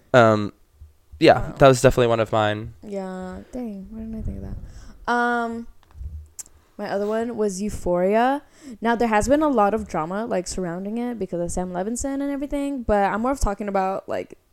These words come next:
Speaker 2: the show, actually, because the ones, the, the school play, I was talking about
Speaker 1: Lexi's
Speaker 2: that
Speaker 1: play?
Speaker 2: for
Speaker 1: Yeah.
Speaker 2: months. Like,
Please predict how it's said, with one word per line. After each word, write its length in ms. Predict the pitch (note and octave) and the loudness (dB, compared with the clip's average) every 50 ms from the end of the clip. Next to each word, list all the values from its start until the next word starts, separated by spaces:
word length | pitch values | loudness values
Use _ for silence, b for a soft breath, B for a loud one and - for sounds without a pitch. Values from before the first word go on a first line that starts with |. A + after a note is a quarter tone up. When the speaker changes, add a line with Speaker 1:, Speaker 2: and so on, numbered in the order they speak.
| _ _ _ - _ _ _ - - | _ _ _ -20 _ _ _ -12 -4
Speaker 2:
the 80 | - B3 | -2 -2
show, 440 | - - - F3 D#3+ E3 F3 F#3 - | -2 -2 -2 0 0 0 0 0 -2
actually, 600 | - - A#2+ - - - - B3 B3+ C4 C4+ C#4 B B B E4+ C4+ B | -2 -4 -4 -6 -8 -4 -2 0 0 0 0 -2 B B B -14 -6 B
because 440 | D4 D4+ - - F4 E4+ C#4+ D4 D#4 | -2 0 2 2 2 2 0 0 0
the 100 | E4+ E4 | 0 2
ones, 360 | C#4 E4+ F4+ G4+ F#4+ - - - | 2 0 -2 -2 -4 -6 -8 -8
the, 240 | B3+ A#3 D#4 D4+ - - - - - - - - _ - _ _ _ _ _ _ _ _ | 4 4 4 4 4 -2 -12 -20 -20 -20 -20 -20 _ -20 _ _ _ _ _ _ _ _
the 80 | - | 2
school 220 | - - - F#4 F#4+ | 2 4 4 4 4
play, 540 | - - D#4 B3 A#3 A3+ A3+ A#3 B3 A#3+ - - - - - - - - - - _ _ _ - | 4 2 4 4 4 6 4 2 2 -2 -8 -16 -20 -20 -20 -20 -20 -20 -20 -20 _ _ _ -4
I 100 | - C4 | 0 0
was 220 | D4+ E4 G4+ - - | 0 0 0 -4 -4
talking 300 | - B3 A3+ A3+ C4 B3 | -2 -2 0 0 0 0
about 120 | B3 A#3+ - | 4 2 4
Speaker 1:
Lexi's 20 | - | 4
Speaker 2:
that 180 | B3+ A#3+ A3+ - | 4 0 0 2
Speaker 1:
play? 260 | D3+ D3+ D3+ D#3 D#3+ | 4 4 6 4 4
Speaker 2:
for 360 | D#3+ - - - - - C3+ | 0 -2 -10 -14 -10 0 4
Speaker 1:
Yeah. 300 | C3 B2 A#2 A2+ A2+ A2+ | 6 6 8 8 6 4
Speaker 2:
months. 280 | A2+ A#2 A#2+ - - - - | 2 0 -2 -4 -4 -6 -2
Like, 480 | A3+ G#3+ G#3 F#3+ F#3 F3+ - - - | 2 2 4 4 2 -2 -4 -12 -20